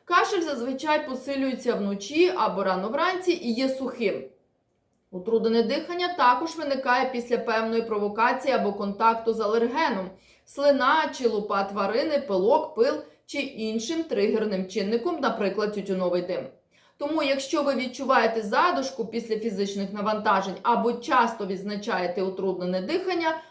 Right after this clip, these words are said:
варто звернутися до лікаря та обстежитися на предмет астми. Після виключення інших можливих причин, е, лікар призначить вам спеціальне дослідження, визначення об'єму легень за допомогою спірометрії або вимірювання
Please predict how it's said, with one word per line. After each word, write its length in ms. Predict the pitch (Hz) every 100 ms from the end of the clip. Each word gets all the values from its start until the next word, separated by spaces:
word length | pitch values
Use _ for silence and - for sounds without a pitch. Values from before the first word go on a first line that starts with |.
| _
варто 460 | 214 269 330 - 311
звернутися 600 | 247 247 262 240 240 220
до 160 | 220
лікаря 420 | 208 220 208 220
та 200 | 220 359
обстежитися 840 | 415 - - 269 269 269 247 233 220
на 120 | 196
предмет 400 | 196 185 190 185 -
астми. 460 | 196 180 - 160 - _ _ _ -
Після 260 | 330 320
виключення 560 | 285 294 269 269 277 262
інших 480 | 262 277 247 233 226
можливих 480 | 220 208 196 208 208
причин, 400 | 359 381 415 381
е, 100 | -
лікар 320 | 240 339 370 320
призначить 540 | 233 214 226 254 220
вам 180 | 233 233
спеціальне 540 | - 190 202 190 190
дослідження, 800 | 180 185 202 185 190 180 185 180 - _ _
визначення 580 | 254 277 269 - 254 240
об'єму 400 | 202 202 196 202
легень 400 | 220 302 381 381
за 100 | 359
допомогою 580 | 349 330 320 320 302 302
спірометрії 760 | - 285 277 277 285 285 269
або 340 | - 285 330 320
вимірювання 920 | 247 214 233 247 233 233 233 226 226